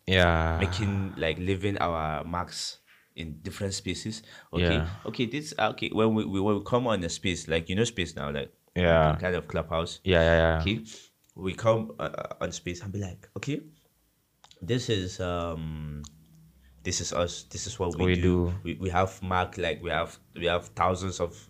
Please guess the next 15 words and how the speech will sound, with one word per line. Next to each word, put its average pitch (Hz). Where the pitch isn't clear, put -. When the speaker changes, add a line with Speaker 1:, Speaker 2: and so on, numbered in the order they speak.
Speaker 2:
follow-, 87
Speaker 1:
This 92
Speaker 2:
uh, -
followers 87
Speaker 1:
from 78
Speaker 2:
on 90
Speaker 1:
this, 90
Speaker 2:
TikTok 80
Speaker 1:
yeah. 78
Speaker 2:
and -
Instagram 82
and 78
YouTube. 87
Speaker 1:
YouTube. 85
Speaker 2:
Okay, 85